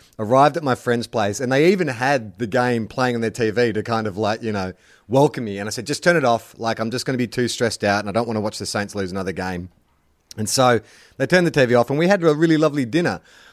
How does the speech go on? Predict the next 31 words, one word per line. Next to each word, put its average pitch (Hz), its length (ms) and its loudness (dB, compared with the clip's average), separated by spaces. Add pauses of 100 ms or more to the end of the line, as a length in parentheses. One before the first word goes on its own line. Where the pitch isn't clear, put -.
(140)
And 120 140 -4
then 131 100 0
I 131 80 2
thought, 127 300 0
"Well, 120 120 -4
I'm 127 120 -4
just - 160 -8
gonna 139 180 -4
go 90 500 -4
sneak - 320 -8
to 85 80 -14
the 87 80 -6
bathroom 90 460 -6
and 82 80 -8
check - 160 -8
my 87 120 -8
phone 85 320 -10
and 87 80 -8
just 123 120 -2
see 160 100 0
what 151 120 -6
the 120 80 -8
damage 92 420 -10
was. 80 220 -12
Like, 101 140 -6
how 143 180 2
much 127 300 -6
were 110 100 -4
we 107 160 -4
overrun 95 440 -2
by?" 87 180 -6